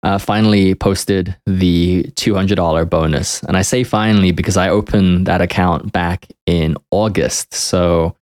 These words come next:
it's been six months. The only requirement to qualify for the bonus was to make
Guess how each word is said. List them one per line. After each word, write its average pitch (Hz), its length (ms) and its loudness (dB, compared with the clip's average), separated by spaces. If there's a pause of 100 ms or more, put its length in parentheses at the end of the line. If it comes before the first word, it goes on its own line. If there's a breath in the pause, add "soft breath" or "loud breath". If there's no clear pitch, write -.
it's - 180 -4
been 127 320 2
six 117 320 -2
months. 90 600 -2
The 107 200 2
only 120 180 4
requirement 98 840 0
to - 80 -4
qualify 90 500 0
for - 120 -4
the 87 100 0
bonus 95 500 0
was - 220 -2
to - 100 0
make 87 260 0